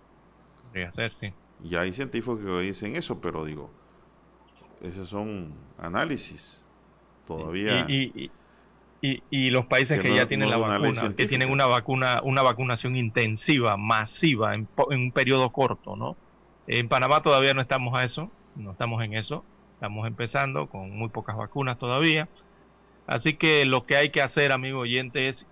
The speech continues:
Speaker 1: aunque el riesgo de
Speaker 2: Cuidarse,
Speaker 1: infección
Speaker 2: Lara.
Speaker 1: ha bajado, exacto, aunque el riesgo de infección ha bajado considerablemente en el país, eh, lo que hay que hacer es respetar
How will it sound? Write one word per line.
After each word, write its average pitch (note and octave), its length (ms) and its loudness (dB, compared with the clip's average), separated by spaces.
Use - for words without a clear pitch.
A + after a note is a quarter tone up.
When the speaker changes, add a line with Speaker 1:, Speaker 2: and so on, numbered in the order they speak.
Speaker 1:
aunque C3 800 0
el C3 180 4
riesgo E3+ 480 6
de C#3+ 80 2
Speaker 2:
Cuidarse, C3 60 2
Speaker 1:
infección D3+ 360 2
Speaker 2:
Lara. D3+ 60 4
Speaker 1:
ha D3 40 4
bajado, C#3+ 540 2
exacto, G#2+ 540 -8
aunque A#2+ 260 -4
el C3 80 0
riesgo G3 380 2
de D#3 80 0
infección D3+ 400 -8
ha D#3 60 2
bajado C#3 440 2
considerablemente A#2 1160 0
en B2+ 200 2
el D3 160 4
país, F#2 640 -4
eh, A#2 360 0
lo C3 360 2
que B2 220 2
hay B2+ 340 2
que - 180 -2
hacer B2 540 0
es C#3+ 440 2
respetar B2 920 2